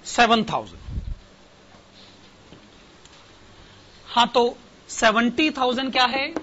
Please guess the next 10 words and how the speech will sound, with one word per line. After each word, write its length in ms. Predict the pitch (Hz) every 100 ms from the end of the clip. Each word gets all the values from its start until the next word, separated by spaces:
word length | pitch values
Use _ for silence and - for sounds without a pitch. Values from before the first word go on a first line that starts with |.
| - - - - -
Cost 380 | 226 240 240 -
of 140 | 240 190
goods 180 | 202 - -
sold। 240 | 143 117 - - - -
सेवन 440 | - 233 240 302 294
थाउजेंड 400 | 269 247 262 247
क्या 160 | 262 254
है? 360 | 262 277 294
Selling 580 | - - 269 269 277 247
overheads। 520 | 202 185 170 165 -